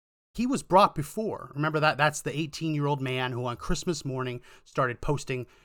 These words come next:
child pornography onto YouTube and then sharing it with undercover agents,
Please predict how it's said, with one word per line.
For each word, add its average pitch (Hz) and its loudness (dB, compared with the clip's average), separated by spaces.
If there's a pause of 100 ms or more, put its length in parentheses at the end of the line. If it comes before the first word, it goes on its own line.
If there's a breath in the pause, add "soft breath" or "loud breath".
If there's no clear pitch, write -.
(300 soft breath)
child 143 4
pornography 123 0
onto 113 -4
YouTube 127 -8 (1000)
and 113 -8
then 113 -6
sharing 131 -4
it 143 -8
with 113 -12
undercover 117 -8 (120)
agents, 135 -6